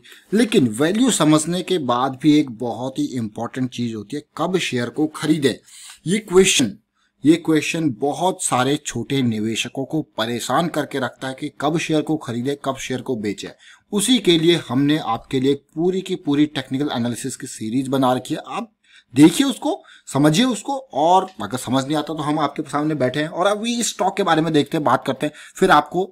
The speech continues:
रियल वैल्यू पता लगेगी और एंट्री एग्जिट का भी पता लगेगा आपको डिटेल में। और आगे बढ़ने से पहले मैं आपको बता दूं, अगर आपने अब तक चैनल को सब्सक्राइब नहीं किया तो जल्दी से सब्सक्राइब कर ले, बेल आइकन को प्रेस कर ले, जिससे आपको नोटिफिकेशन आती रहेगी। साथ में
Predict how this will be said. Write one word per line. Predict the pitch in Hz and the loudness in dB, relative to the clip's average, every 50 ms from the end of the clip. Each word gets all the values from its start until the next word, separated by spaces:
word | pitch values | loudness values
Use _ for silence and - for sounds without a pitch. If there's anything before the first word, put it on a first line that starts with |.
| _ _ 139 | _ _ 0
रियल | 139 135 139 147 165 185 202 185 | 0 2 4 6 8 8 8 8
वैल्यू | 151 135 123 139 156 160 | 6 6 6 8 6 6
पता | 160 156 147 - 131 | 6 2 4 4 4
लगेगी | 139 156 135 131 139 139 156 | 4 4 0 0 -2 0 0
और | 180 190 - - | 0 0 2 4
एंट्री | 151 151 160 151 - 185 214 | 4 4 4 4 2 0 0
एग्जिट | - - 127 127 131 123 143 147 - | 2 2 0 0 2 0 0 0 0
का | - 131 117 | -2 -2 -2
भी | 120 123 151 - | 0 0 -2 -2
पता | - - - - 123 123 | -2 -8 -2 0 0 0
लगेगा | 110 98 98 113 117 107 131 123 | 0 -2 -4 -4 -4 0 0 -2
आपको | 90 85 90 95 104 - _ 139 143 | -2 -2 -8 -10 -10 -8 _ -4 -2
डिटेल | 147 147 131 127 123 110 104 | -2 -2 0 0 0 -2 -2
में। | 98 92 | -6 -8
और | _ _ _ - - - - - _ - | _ _ _ -20 -20 -20 -20 -14 _ 2
आगे | 151 185 185 202 | 2 4 4 4
बढ़ने | 196 202 202 | 2 2 0
से | 190 196 | 0 -2
पहले | 185 185 175 | -2 -2 0
मैं | 180 175 | 2 2
आपको | 165 - - 156 | 2 2 2 0
बता | 156 151 147 147 | 0 2 2 2
दूं, | 147 147 | 2 2
अगर | 151 156 | 0 2
आपने | 151 147 - 165 | 0 0 -2 -6
अब | 156 - | -10 -12
तक | - - | -12 -6
चैनल | - 120 123 131 | -4 0 0 0
को | 139 156 | -2 -2
सब्सक्राइब | - - 123 - - 143 139 143 | -6 -8 -10 -4 -2 0 0 2
नहीं | 147 143 | 0 0
किया | 139 151 151 - - - - _ - | -2 -4 -8 -8 -14 -20 -20 _ -6
तो | - | -6
जल्दी | 165 - 226 277 - - 220 | 0 2 4 4 4 2 2
से | 208 220 | 0 0
सब्सक्राइब | 214 180 - - - 170 165 | 0 -2 -4 0 0 0 2
कर | 156 175 170 | 2 0 0
ले, | 170 | 0
बेल | 156 143 147 | 2 4 4
आइकन | 156 151 - 170 | 4 2 0 -4
को | 156 156 | -4 -2
प्रेस | 156 160 151 | -2 -2 -2
कर | - - 151 | -2 0 0
ले, | 156 156 | 0 0
जिससे | 143 139 131 - 156 | 0 -2 -2 0 0
आपको | 147 - 147 | 0 0 -2
नोटिफिकेशन | 143 135 131 143 131 139 139 143 139 - 156 156 - | -2 -2 -2 -4 -6 -4 -4 -4 -4 -4 -8 -8 -8
आती | 92 117 - 151 143 | -10 -6 -2 0 0
रहेगी। | 131 131 127 143 143 | 0 2 0 -2 -2
साथ | - 147 143 151 - - | 0 2 2 2 2 2
में | 147 117 101 | -2 -2 -2